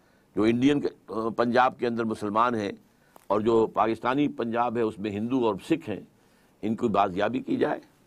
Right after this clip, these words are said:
और इन्हें वापस करवाया जाए, मुसलमानों को लाया जाए वेस्ट पंजाब, और जो हिंदू और सिख औरतें इधर रह गई हैं या रख ली गई हैं, उन्हें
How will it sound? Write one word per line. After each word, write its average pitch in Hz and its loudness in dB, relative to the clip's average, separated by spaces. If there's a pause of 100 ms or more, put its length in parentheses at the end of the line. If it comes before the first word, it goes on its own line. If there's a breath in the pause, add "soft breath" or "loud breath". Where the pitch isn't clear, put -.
(340)
और 98 0
इन्हें 98 -4 (300)
वापस 98 0
करवाया 90 0
जाए, 78 -4
मुसलमानों 95 -4
को 92 -4 (280)
लाया 98 2
जाए 95 -2
वेस्ट 85 -6
पंजाब, 117 -2 (360 soft breath)
और 98 -2
जो 98 -2
हिंदू 107 -2
और 98 -4
सिख 101 -8
औरतें 98 -4
इधर 92 -4
रह 87 -4
गई 92 -4
हैं 98 -6
या - -12
रख - -6
ली 123 0
गई 101 -2
हैं, 101 -4
उन्हें 92 -8